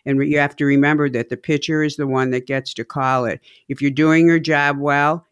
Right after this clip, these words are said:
he doesn't say no very often. Ninety-nine percent of the time, he's gonna say yes. So I think that's such an important take-home message. And Joe, that's one thing about you. You're always open, because for you, improving is the name of the game.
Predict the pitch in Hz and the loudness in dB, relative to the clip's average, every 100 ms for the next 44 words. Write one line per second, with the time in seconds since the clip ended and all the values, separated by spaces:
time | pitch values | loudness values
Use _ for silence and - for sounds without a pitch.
0 | - 135 143 135 147 135 - 135 135 131 | -10 -6 -2 -2 -2 -4 -4 -2 0 -2
1 | 127 131 127 127 120 123 123 143 135 135 | -4 -4 -2 -2 0 -2 -2 -2 -2 -2
2 | 127 131 135 139 127 127 135 - 123 120 | -2 0 0 0 0 -2 -6 -6 -4 -4
3 | 123 - 127 120 120 - 120 117 - 107 | -6 -6 -6 -4 -6 -4 -4 -4 -4 -6
4 | 104 113 104 - - - - - 156 151 | -4 -4 -4 -6 -14 -18 -20 -8 -2 0
5 | 151 160 170 160 160 170 165 165 143 131 | 2 2 2 0 0 -2 -2 -2 -2 -2
6 | 151 135 123 - 131 120 147 127 127 135 | -2 -2 -2 -4 -4 -4 -4 -2 0 -2
7 | 135 117 123 131 147 135 139 135 - 139 | -2 -6 -4 -2 -2 0 0 -2 -2 -4
8 | 131 131 131 127 135 131 131 123 123 123 | -2 -4 -2 0 0 0 -2 -2 -2 -2
9 | 139 131 135 139 139 139 139 139 127 120 | 0 0 2 0 0 0 0 -2 -2 -6
10 | 151 135 - - 127 135 170 180 113 113 | -4 -4 -6 -6 -6 0 4 4 4 0
11 | - _ _ _ _ _ _ _ 131 131 | -6 _ _ _ _ _ _ _ -2 -2
12 | - 160 156 147 131 113 - 131 127 - | -2 0 2 2 0 0 -2 -4 -4 -6
13 | 127 127 131 131 120 117 123 120 95 123 | -6 -2 0 0 -2 -4 -4 -2 -2 -6